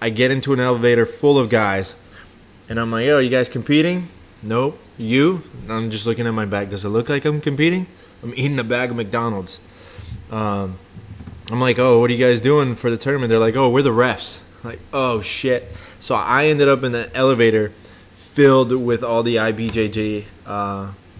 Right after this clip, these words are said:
Miami Open refs. I'm like, "Thank God I'm not competing tomorrow. I would be having to kiss everybody's ass right now."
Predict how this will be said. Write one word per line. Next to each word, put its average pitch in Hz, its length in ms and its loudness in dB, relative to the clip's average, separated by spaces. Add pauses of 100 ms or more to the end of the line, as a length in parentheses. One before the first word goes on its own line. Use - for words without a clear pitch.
(300)
Miami 110 440 -4
Open 104 300 -4
refs. 101 320 -6
I'm 113 60 -6
like, 104 180 -8 (100)
"Thank 123 400 -8
God 110 320 -4
I'm 104 100 -6
not 98 220 -8
competing 101 400 -8
tomorrow. 95 420 -8 (340)
I 107 100 -2
would 120 140 2
be 113 200 -4
having 117 320 -4
to 113 40 -2
kiss 113 300 -6 (100)
everybody's 117 560 -2
ass 104 300 -4
right 95 200 -6
now." 92 280 -8